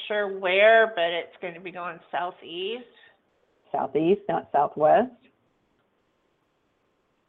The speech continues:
Speaker 1: No, I mean southwest.
Speaker 2: Okay, <laughs> I was gonna say, Sedona's not to the east. <laughs>
Speaker 1: No, it's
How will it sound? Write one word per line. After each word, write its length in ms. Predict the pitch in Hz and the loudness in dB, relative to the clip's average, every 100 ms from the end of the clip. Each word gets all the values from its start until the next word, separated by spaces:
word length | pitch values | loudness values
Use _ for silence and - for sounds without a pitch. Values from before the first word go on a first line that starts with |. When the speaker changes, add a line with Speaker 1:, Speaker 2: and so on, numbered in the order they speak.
| _ _ _ _ _ _ _ _ _ _ _ _ | _ _ _ _ _ _ _ _ _ _ _ _
Speaker 1:
No, 260 | 214 196 160 - - | -4 -4 -4 -10 -10
I 80 | 202 | -8
mean 240 | 202 196 _ | -8 -10 _
southwest. 680 | 185 180 - 170 147 170 - - - _ _ _ _ _ 185 | 0 0 0 0 0 -2 -8 -20 -20 _ _ _ _ _ 0
Speaker 2:
Okay, 300 | 175 156 - 247 254 | 4 2 2 0 4
<laughs> 40 | |
I 40 | - | 2
was 160 | 226 - | 2 0
gonna 220 | - 196 | -2 0
say, 200 | - 415 - - - - | -2 -2 -4 -16 -16 -2
Sedona's 380 | 214 370 440 - | 2 2 0 -2
not 280 | 190 208 - | -4 -4 -6
to 100 | 208 | -6
the 100 | - | -6
east. 400 | - - - 147 _ - - | -4 -6 -6 -10 _ -12 -8
<laughs> 160 | - - _ _ - | -8 -10 _ _ -18
Speaker 1:
No, 420 | 226 208 185 180 196 | -10 0 2 2 -2
it's 220 | 196 | -6